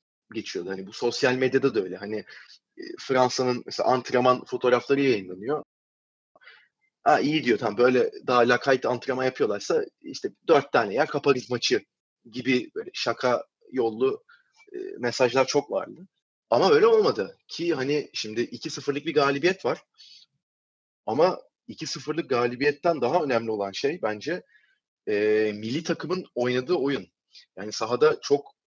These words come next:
anormal bir direnç gösterdi milli takım. Çok acayip bir mücadele gösterdi. Hani, hiçbir şekilde boşluk vermedi, hiçbir pozisyon vermedi. Ve, hani, Fransa'yı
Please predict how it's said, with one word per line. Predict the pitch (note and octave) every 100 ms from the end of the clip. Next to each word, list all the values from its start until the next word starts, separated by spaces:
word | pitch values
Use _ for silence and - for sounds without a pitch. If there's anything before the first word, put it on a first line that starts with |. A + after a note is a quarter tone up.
| _ -
anormal | A2+ A#2+ B2+ C3+ E3+
bir | D3+
direnç | C3+ A#2 -
gösterdi | G#2+ - G2 F#2 F#2
milli | F#2+ F#2
takım. | - - C#3+ - -
Çok | - D3+ - _ _ -
acayip | G#2+ G#2+ A#2+ E3
bir | D#3+
mücadele | B2+ A2+ G2 G2
gösterdi. | F#2 G2 - G2+ B2
Hani, | A2 B2+ - - - _
hiçbir | - -
şekilde | E3+ G#3 D3+ A#2
boşluk | A2 - G#2
vermedi, | G2+ G2 F#2+ F#2
hiçbir | C#3 - -
pozisyon | C#3 B2 A2 E3 F#3
vermedi. | C3 G2+ G2 A#2 - _ _ _ _ _ _ _ _ _
Ve, | - C3 F#3 -
hani, | A2+ A#2+
Fransa'yı | - - C3 E3 - C3+ F3+ -